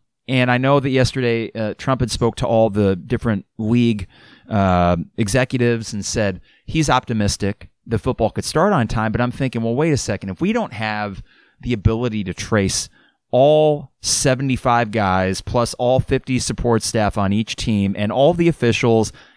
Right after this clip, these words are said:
and all the T V crews and everything, we're talking about a sport where people are literally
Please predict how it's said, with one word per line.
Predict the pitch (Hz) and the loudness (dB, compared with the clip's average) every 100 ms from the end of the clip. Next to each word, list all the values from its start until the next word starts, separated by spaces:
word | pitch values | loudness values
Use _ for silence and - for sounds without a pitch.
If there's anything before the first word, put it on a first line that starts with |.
| - | -6
and | 117 | 0
all | 127 | 0
the | 127 | 0
T | 110 139 | -2 0
V | 135 135 | 0 2
crews | 120 107 | 2 2
and | 104 | 0
everything, | 95 92 95 | 0 0 0
we're | 110 | -2
talking | 143 - 202 202 | -2 -2 -4 -4
about | 143 | -6
a | 131 | -6
sport | - - 110 90 - _ _ - _ _ | -6 -2 0 0 -4 _ _ -20 _ _
where | - 131 | -2 -2
people | - 175 165 160 | 0 -4 -2 -2
are | 135 127 | 0 0
literally | 120 139 156 147 135 120 | 4 4 4 2 0 -2